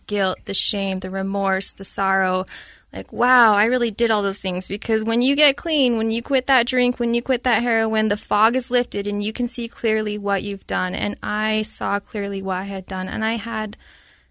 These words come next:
just this depression, like, why do I even wanna live? Like, I thought there was no hope. I was walking into this meeting because I was desperate for help, because I was just desperate. I didn't believe in God. I didn't believe in the Mormon Church. I didn't really want anything to do with it, but I was desperate for help,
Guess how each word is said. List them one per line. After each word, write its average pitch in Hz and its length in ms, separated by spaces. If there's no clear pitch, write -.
just 226 260
this 226 120
depression, 208 680
like, - 200
why 220 240
do 226 80
I 220 140
even 220 200
wanna 208 260
live? 202 300
Like, - 180
I 226 180
thought 220 200
there 226 140
was 220 180
no 214 240
hope. 190 460
I 202 100
was 214 160
walking 220 380
into 226 200
this 220 200
meeting 208 400
because 208 260
I 190 140
was 185 160
desperate - 480
for 202 160
help, - 440
because 196 280
I 185 140
was 190 200
just 180 180
desperate. - 680
I 190 140
didn't 202 200
believe 208 260
in 196 140
God. 214 440
I 185 80
didn't 190 220
believe 190 220
in 190 100
the 190 80
Mormon 190 340
Church. 214 340
I 185 120
didn't 190 180
really 196 180
want 196 220
anything 196 360
to - 100
do 196 120
with 190 160
it, 190 140
but 196 120
I 190 120
was 190 160
desperate 196 560
for 226 140
help, 190 440